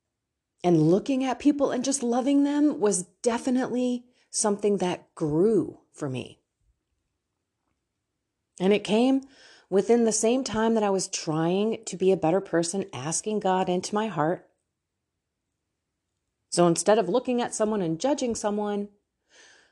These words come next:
I noticed that I was looking at someone and wondering, "What is God going to do with that person?"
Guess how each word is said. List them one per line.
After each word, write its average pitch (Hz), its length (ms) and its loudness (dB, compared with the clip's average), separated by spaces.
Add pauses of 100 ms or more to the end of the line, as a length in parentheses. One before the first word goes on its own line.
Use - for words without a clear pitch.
(260)
I 254 120 4
noticed 277 680 4
that 254 80 0
I 254 100 -2
was 240 200 -2
looking 262 560 2
at 247 120 -4
someone 247 300 -2
and 233 260 0
wondering, 294 560 2
"What 392 160 2
is 403 180 0
God 254 440 -4
going 226 280 -4
to 170 120 -10
do 214 380 -4
with 202 180 -4
that 202 380 -8
person?" 156 640 -8